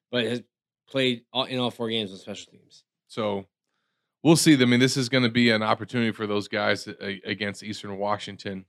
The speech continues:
Speaker 2: Um, we're gonna jump to this final break. We'll come back on the other side and give you some things that we wanna see from the Gators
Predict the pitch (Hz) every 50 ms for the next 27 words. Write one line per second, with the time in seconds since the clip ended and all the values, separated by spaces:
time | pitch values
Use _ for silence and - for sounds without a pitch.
0 | _ - 95 95 95 92 92 90 92 92 - _ _ - 131 143 160 151 131 139
1 | 156 151 143 - 151 139 123 - - 147 143 143 131 120 143 147 151 147 139 120
2 | - - 143 139 135 135 127 135 127 127 127 131 131 127 120 - - 139 127 127
3 | 127 127 123 - _ _ _ _ _ _ _ - 113 113 113 110 104 117 143 143
4 | 143 139 127 - 143 127 117 - 139 147 147 127 131 110 110 120 135 165 160 160
5 | 165 160 147 131 - - 160 165 156 - - 156 151 147 139 120 127 139 147 151
6 | 147 147 143 123